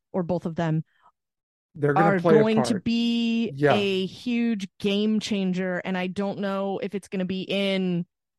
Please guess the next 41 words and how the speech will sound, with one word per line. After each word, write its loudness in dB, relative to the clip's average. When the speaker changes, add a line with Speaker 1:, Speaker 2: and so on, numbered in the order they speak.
Speaker 1:
in 0
favor 0
of -2
either 0
of -4
the 0
two -2
sides -4
we -2
have -2
now, 0
which -4
is -8
Hale -2
and 0
then -2
everybody -2
else. -6
So 0
that's 0
the 0
thing 0
I'm 0
wondering, -2
is 0
how 0
his -2
involvement -2
is -6
gonna -4
come -2
down, -4
because -2
he -2
has -2
to -2
know 0
that -4
something's -4
gonna -6
happen. -6